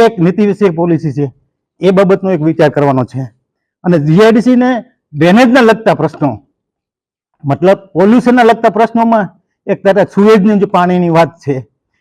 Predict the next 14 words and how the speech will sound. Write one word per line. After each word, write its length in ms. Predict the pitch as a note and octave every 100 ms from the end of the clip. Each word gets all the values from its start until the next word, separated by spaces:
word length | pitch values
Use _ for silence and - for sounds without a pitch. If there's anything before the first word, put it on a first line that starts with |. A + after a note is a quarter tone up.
| _ D#3+
એનો 240 | F3 G3
એક 140 | G3 F#3
નિકાલ 340 | D3 E3 E3+
કરવાનો 260 | E3 E3 D#3+
એક 140 | D#3+ C3+
મોટો 320 | C#3+ C#3+ B2
પ્રશ્ન 300 | C3+ - D3+ B2
છે, 100 | C#3 - _ _ _ _
એની 260 | D3+ F#3 F#3+
એક 60 | F#3+ _ _ -
પ્રાયોરિટી 460 | C#3+ D3+ D#3 D3+ D3
અમારી 240 | D3 C3+ A#2
છે. 80 | C#3 - - _ -
સૌથી 320 | G#3+ C4 C#4+